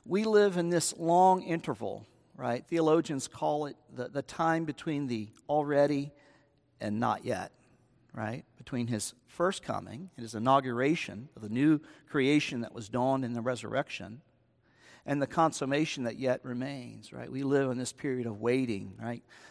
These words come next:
That's so much a part and parcel of what it means to be a Christian. We're called to wait.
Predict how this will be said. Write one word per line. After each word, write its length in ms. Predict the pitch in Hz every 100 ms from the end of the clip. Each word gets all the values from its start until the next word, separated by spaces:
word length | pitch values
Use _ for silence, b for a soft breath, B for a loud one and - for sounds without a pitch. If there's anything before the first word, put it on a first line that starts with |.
| B
That's 120 | 151
so 160 | - 156
much 220 | 143 -
a 60 | -
part 300 | - 156 -
and 100 | 131
parcel 500 | - 151 - 139 117
of 140 | 113
what 100 | 135
it 80 | 120
means 200 | 123 117
to 60 |
be 100 | 123
a 20 | 107
Christian. 420 | - 139 123 110
We're 120 | 123
called 360 | - 135 123 -
to 100 | 110
wait. 600 | 95 113 117 104 -